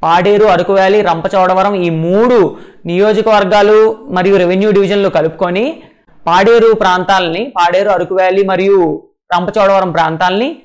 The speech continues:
అల్లూరు సీతారామరాజు జిల్లాగా మార్చడం జరిగిందనమాట.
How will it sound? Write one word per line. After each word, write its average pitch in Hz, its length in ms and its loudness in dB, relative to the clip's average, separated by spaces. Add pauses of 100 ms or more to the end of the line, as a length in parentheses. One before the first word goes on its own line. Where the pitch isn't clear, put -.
(180)
అల్లూరు 240 340 0
సీతారామరాజు 202 800 0
జిల్లాగా 170 500 0
మార్చడం 180 480 -4
జరిగిందనమాట. 143 640 -6